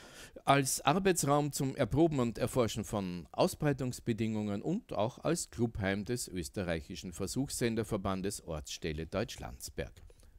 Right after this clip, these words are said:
Super Kombination. Neben Funkamateuren sind dort alle willkommen, die Spaß an Elektronik, Informatik, drahtloser Nachrichtenübertragung und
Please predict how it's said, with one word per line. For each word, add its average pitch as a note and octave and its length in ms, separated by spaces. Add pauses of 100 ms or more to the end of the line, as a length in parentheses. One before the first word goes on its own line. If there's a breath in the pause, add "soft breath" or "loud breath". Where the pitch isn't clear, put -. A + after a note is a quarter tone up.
Super A2+ 500
Kombination. F#2+ 720 (1000 loud breath)
Neben F3+ 260
Funkamateuren E3+ 720
sind C#3+ 540
dort G#2+ 200
alle C3+ 260
willkommen, A#2+ 480
die G2+ 120
Spaß F2+ 420
an G2+ 140
Elektronik, C3 640
Informatik, A2+ 800 (320 loud breath)
drahtloser A2 960
Nachrichtenübertragung G2 1300
und G#2 420